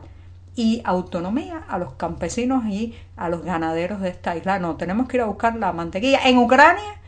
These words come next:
y, para colmo, cuando la venden carísima y con cola en las tiendas estatales, está vencida. Mucho cuidado, lea las etiquetas,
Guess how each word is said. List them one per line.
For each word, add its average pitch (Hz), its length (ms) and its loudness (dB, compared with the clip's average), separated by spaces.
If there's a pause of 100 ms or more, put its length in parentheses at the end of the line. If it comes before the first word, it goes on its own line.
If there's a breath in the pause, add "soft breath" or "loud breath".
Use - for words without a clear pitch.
(380 soft breath)
y, 202 100 -6
para 170 240 0
colmo, 302 360 0
cuando 175 440 2
la 160 100 0
venden 160 380 -2
carísima 220 580 -4
y 262 60 -4
con 170 180 -6
cola 226 340 -4 (120)
en 170 100 -10
las 151 120 -12
tiendas 247 400 -2
estatales, 302 720 0 (100)
está - 360 -6 (440 loud breath)
vencida. 175 520 -2
Mucho 220 300 -2
cuidado, 240 600 4
lea 240 420 6
las 202 160 0
etiquetas, 247 720 2